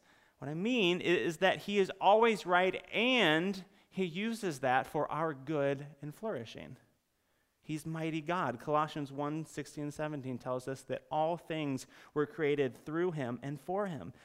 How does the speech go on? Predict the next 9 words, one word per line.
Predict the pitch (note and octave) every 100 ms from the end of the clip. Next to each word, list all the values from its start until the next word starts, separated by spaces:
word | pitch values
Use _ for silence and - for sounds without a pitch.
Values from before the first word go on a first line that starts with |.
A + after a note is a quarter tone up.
| -
And | - C#3+
he | E3+
is | E3
before | E3 D3+ - F3+ G3+
all | C#3+ B2+
things, | - A#2+ B2 -
and | C#3+
in | C3+ F#3+
him | E3 D3 B2+